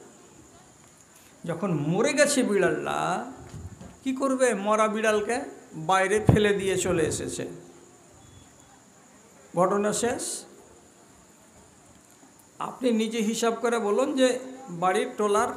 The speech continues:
এখানকার একটা কারো বিড়ালকে কেউ মেরে দিল বা গলায় দড়ি দিয়ে চিপে শেষ করে দিল, যেটাই হোক, একটা বিড়ালকে মেরে দিল।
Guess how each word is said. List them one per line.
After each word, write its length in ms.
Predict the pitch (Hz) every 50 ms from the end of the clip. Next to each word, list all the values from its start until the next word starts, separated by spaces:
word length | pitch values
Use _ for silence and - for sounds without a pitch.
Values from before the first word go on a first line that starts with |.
| - - -
এখানকার 460 | 190 180 180 208 208 202 220 226 220
একটা 240 | 202 202 - 233 214
কারো 360 | - - 202 196 196 208 214
বিড়ালকে 540 | 190 170 175 180 180 190 196 190 233 226 240 240 - - - - - - - - - -
কেউ 140 | 202 196
মেরে 360 | 190 180 175 180 185 185 196 190
দিল 260 | 180 226 233 254 262 262 262 - - -
বা 100 | 165 165
গলায় 320 | 160 180 185 190 196 180
দড়ি 300 | 147 143 180 185 185 185
দিয়ে 240 | 190 208 208 - -
চিপে 580 | - 208 208 - - 202 202 208 190 - - - -
শেষ 260 | - 208 202 - -
করে 220 | - 220 202 208 208
দিল, 260 | 233 262 277 302 208
যেটাই 360 | 135 175 175 175 185 185 185
হোক, 240 | 185 226 - - -
একটা 240 | 180 180 - 196 180
বিড়ালকে 640 | 175 131 160 220 233 233 240 254 269 269 269 277 285
মেরে 280 | 262 214 190 185 180
দিল। 280 | 160 - - 135 131 -